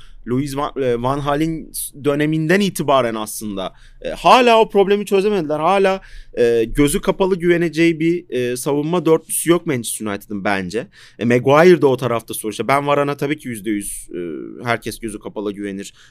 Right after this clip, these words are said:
Shaw evet, görece daha iyi bir performans gösteriyor. Ama Wan-Bissaka da mesela soru işaretli bir oyuncu. Bir türlü oturtamadılar o takım savunmasını. Ee, bakalım yani artık bir şekilde çözmesi gereken kişi Solskjaer, yoksa kapının önüne koyacaklar yani.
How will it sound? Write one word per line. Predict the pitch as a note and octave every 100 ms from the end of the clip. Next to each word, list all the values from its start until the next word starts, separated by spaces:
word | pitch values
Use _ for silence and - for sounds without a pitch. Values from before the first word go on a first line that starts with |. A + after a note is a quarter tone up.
| -
Shaw | - - D#3 E3+ E3 - _ _
evet, | E3 F3 C#3+ C#3+ -
görece | C3+ B2+ B2+ C3+
daha | B2 C3 A#2
iyi | C3 C3+
bir | A#2 A2
performans | G#2+ G#2+ - G2 F#2+ F#2+
gösteriyor. | - G2 - F2 E2 B2 F#3 - - _
Ama | - C3+
Wan-Bissaka | C#3 C3 C3+ E3+ F3 E3+
da | C#3+
mesela | A#2+ G#2+ A2+
soru | - G#2
işaretli | G2+ - F#2+ F#2 - F#2
bir | E2+
oyuncu. | D#2 F2 D#2+ C3+ A#3 - - -
Bir | B3
türlü | B3 A3
oturtamadılar | G#3 G#3+ - A3 G3 E3
o | C#3+ -
takım | D#3 G3
savunmasını. | F3+ D3 B2+ A#2 A2 - F#3+
Ee, | A#3+ - E3 D#3 D3+ - - - - -
bakalım | F#3 - G3+ C3
yani | C3 C3 B2+ C#3
artık | A#2 B2 -
bir |
şekilde | - A#2+ A2+ D#3 - -
çözmesi | - C3+ C3+ C3+
gereken | D3 C#3 C#3 C#3+
kişi | C#3 -
Solskjaer, | - D3 D3 C#3 C#3+ G#3+
yoksa | D#3 C3+ - D#3+
kapının | D#3+ B2 C3+
önüne | B2+ B2+
koyacaklar | - C3 A#2+ B2+ A2 F2+
yani. | E2 D2+